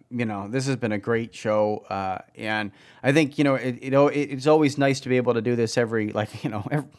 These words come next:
<laughs> every quarter or so, be able to step back and not, uh, and not have a guest on and just, and just talk our faith and talk, uh, ministry updates and talk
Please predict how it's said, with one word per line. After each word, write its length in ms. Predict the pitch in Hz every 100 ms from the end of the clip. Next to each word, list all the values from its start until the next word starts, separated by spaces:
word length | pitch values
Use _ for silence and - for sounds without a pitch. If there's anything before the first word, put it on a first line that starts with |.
| 175
<laughs> 260 | - - -
every 220 | 151 135
quarter 460 | - 123 120 117 107
or 60 |
so, 320 | - 107 101 - - - - -
be 140 | 127
able 160 | 120 113
to 100 | 110
step 300 | - 127 -
back 260 | 113 113
and 80 | 110
not, 300 | 110 107 -
uh, 240 | - 52 -
and 120 | 120
not 160 | 117 113
have 160 | 110
a 40 | 101
guest 320 | 113 110 -
on 140 | 101
and 100 | 101
just, 200 | 110 - _
and 120 | - 127
just 180 | 127
talk 340 | - 135 127 127
our 140 | 117
faith 400 | 113 139 135 127
and 140 | 104 104
talk, 400 | 123 120 - - - - _
uh, 280 | - 101 95
ministry 440 | - 151 151 - 127
updates 560 | 117 - 120 117 -
and 120 | 113 101
talk 380 | 127 123 -